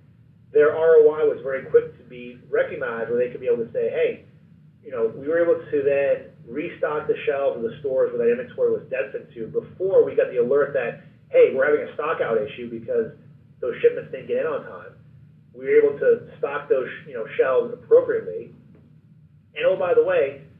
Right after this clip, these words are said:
when that merchandise finally did get to port, we were able to have better visibility into that, better timing, and then be able to allocate that inventory, uh, more intelligently than if all of a sudden we get a phone call saying, "Hey, you've got, you know, five containers just got to the port.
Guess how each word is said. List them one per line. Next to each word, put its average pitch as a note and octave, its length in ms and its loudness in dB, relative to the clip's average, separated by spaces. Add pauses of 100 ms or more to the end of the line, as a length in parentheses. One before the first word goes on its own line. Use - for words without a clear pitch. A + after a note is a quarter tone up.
(200)
when E3 200 2
that E3+ 160 -4
merchandise D#3+ 440 2
finally E3 300 -4
did - 200 -6
get - 160 0
to - 60 -6 (120)
port, A2+ 420 0
we C3+ 80 -20
were D#3 160 6
able D3 240 4
to C#3 140 -14 (100)
have C#3 260 -12
better C3+ 220 -2
visibility C3+ 480 0
into B2 160 -10
that, A2+ 320 -14
better A#2+ 320 -6
timing, D3+ 360 -12
and B2 100 -18
then C3+ 140 -18
be B2+ 80 -12
able B2+ 160 -2
to - 100 -18 (100)
allocate C#3+ 400 -2
that A#2+ 140 -2
inventory, A2+ 640 -2 (500)
uh, A#2 320 -10
more B2+ 640 0
intelligently B2+ 960 -6
than B2 200 -8
if C3 140 -4
all C#3 200 -4
of C#3 40 -12
a C#3 40 -16
sudden C3+ 160 -12
we C3 40 0
get A#2+ 80 -2
a - 60 -16
phone D#3+ 220 -4
call A#2+ 260 -10
saying, B2 220 -10
"Hey, C#3 180 -2
you've C3+ 120 -8
got, C#3+ 340 -6 (420)
you B2+ 80 -14
know, A#2 220 -8 (580)
five - 260 -2
containers D#3+ 380 -2
just C3 160 -6
got C#3 220 -4
to B2+ 60 -2
the - 100 -8
port. D#3+ 480 -2